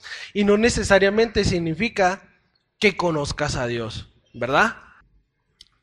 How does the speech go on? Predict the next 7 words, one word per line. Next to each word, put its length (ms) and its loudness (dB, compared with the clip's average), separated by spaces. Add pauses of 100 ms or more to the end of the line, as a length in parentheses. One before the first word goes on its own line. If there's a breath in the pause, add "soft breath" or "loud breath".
(100)
Cuando 280 6
nosotros 460 0
hablamos 500 4
de 100 0
conocer 460 -2
a 80 4
Dios, 640 0